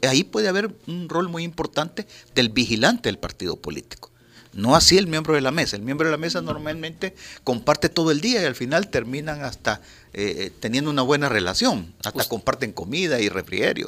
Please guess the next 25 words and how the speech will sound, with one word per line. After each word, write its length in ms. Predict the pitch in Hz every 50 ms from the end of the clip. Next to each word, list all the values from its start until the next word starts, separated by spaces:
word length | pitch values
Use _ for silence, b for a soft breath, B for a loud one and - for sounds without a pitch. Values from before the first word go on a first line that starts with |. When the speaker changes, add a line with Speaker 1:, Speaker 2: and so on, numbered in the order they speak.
| - -
Speaker 2:
Usted 400 | - 127 - - 151 156 170 165
ha 60 | 156 147
sido, 720 | - - 139 143 151 147 135 131 120 113 107 101 92 85
digamos, 320 | 90 98 90 82 87 95 95
ha 60 | 107
tenido 220 | - 113 117 120
experiencia 520 | 120 - - 104 95 101 110 120 - - 127
desde 120 | 107 95
el 40 | 98
Consejo 300 | - 98 92 - 113 107
Central 300 | 104 - 104 92 104 107
de 40 | 101
Elecciones, 400 | 92 90 - - 185 185 131 101
entiendo 300 | 95 98 - 110 104 101
yo, 140 | 107 - 135
Speaker 1:
Correcto, 180 | 123 98 82 -
Speaker 2:
tiene 160 | 113 104 110
Speaker 1:
sí, 40 | 107
Speaker 2:
experiencia 360 | - - 104 110 98 85 120
Speaker 1:
sí. 0 |
Speaker 2:
electoral 480 | 107 107 98 - 104 104 107 110 92 -
Speaker 1:
Sí. 180 | - - - 95
Speaker 2:
de, 260 | 101 98 98 95 95
de 160 | 90 92 98
la, 320 | 90 92 87 87 90 90